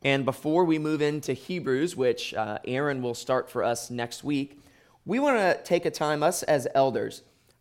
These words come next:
uh, have felt the need, seen the need for us to emphasize the necessity and the biblical nature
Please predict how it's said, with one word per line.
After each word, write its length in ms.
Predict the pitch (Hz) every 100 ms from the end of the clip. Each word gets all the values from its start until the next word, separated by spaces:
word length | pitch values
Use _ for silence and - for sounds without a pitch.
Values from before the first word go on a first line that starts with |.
| _
uh, 260 | 117 120 -
have 520 | - 143 135 123 - -
felt 420 | - 185 190 -
the 60 | 151
need, 360 | 151 156 156
seen 380 | 143 - 175 180
the 80 | 160
need 320 | 151 147 143
for 200 | - 135
us 240 | 131 135 -
to 340 | - 127 117 - _ _ _ _ _ _ _ _
emphasize 920 | 226 240 160 - 127 113 117 131 - - _ _ _ _ _ _ _ _
the 220 | - 151 143
necessity 960 | 143 139 - 190 - 160 160 156 156 - _ _ _
and 240 | 127 127 120
the 60 |
biblical 500 | 120 156 160 170 160
nature 500 | 143 131 127 123 120